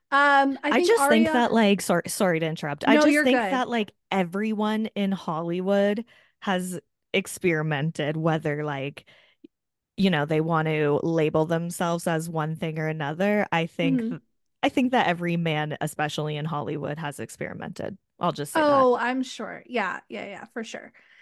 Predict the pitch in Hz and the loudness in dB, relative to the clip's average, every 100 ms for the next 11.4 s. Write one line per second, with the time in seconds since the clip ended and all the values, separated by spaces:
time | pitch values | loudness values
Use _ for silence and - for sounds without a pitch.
0 | - - - 277 277 302 349 415 269 269 | -20 -4 4 4 4 2 0 0 2 4
1 | 294 233 240 277 247 226 - 226 233 - | 4 2 0 -2 -4 -8 -6 -6 -4 0
2 | 269 277 294 254 220 214 226 233 180 240 | 2 2 0 -4 -4 -4 -4 -2 -2 -2
3 | - _ _ _ _ _ _ _ - 190 | -8 _ _ _ _ _ _ _ -8 -6
4 | 185 226 - 208 202 214 170 220 - _ | -6 -10 -8 -8 -6 -2 -2 -2 -8 _
5 | - 196 190 160 151 175 226 214 240 220 | 0 2 4 2 2 0 0 -2 -4 -4
6 | 202 185 220 226 - 240 220 - 220 226 | -6 -4 -6 -6 -10 -6 -6 -6 -6 -6
7 | 233 202 233 _ _ - - - _ - | -6 -6 -8 _ _ -20 -20 -20 _ 2
8 | 269 254 254 262 277 269 330 359 - 403 | 6 6 6 2 -2 0 -2 -2 -2 -2
9 | 349 254 247 302 302 - 214 226 320 330 | 0 -2 -2 -4 -6 -4 -2 -2 -4 -6
10 | - 359 370 311 269 240 226 - - 202 | -2 0 2 2 -2 -2 -6 -10 -6 -6
11 | 202 175 - - | -4 -8 -12 -8